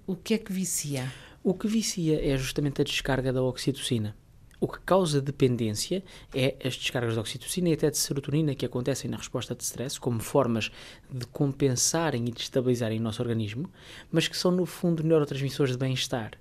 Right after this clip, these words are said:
Speaker 2: E, portanto, pode acontecer, quando nós experimentamos, a Rosa diz, "Eu não tolero montanhas russas." Ok, porque teve uma experiência negativa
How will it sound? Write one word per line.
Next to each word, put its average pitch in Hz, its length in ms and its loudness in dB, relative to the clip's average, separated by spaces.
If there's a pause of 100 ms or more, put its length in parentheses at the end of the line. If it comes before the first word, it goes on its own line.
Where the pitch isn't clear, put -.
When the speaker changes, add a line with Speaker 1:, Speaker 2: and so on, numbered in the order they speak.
(640)
Speaker 2:
E, 208 80 2
portanto, 202 420 0
pode 202 240 2
acontecer, 127 480 -2
quando 117 180 -4
nós 147 220 0
experimentamos, 151 540 2 (420)
a - 80 -12
Rosa 139 240 2
diz, 127 220 0
"Eu 151 80 6
não 135 260 2
tolero 120 460 2 (160)
montanhas 123 400 -2
russas." 107 420 -8 (480)
Ok, 156 400 -6 (340)
porque - 160 -18
teve 127 180 0
uma 120 100 -4
experiência 120 520 -4
negativa 127 520 -2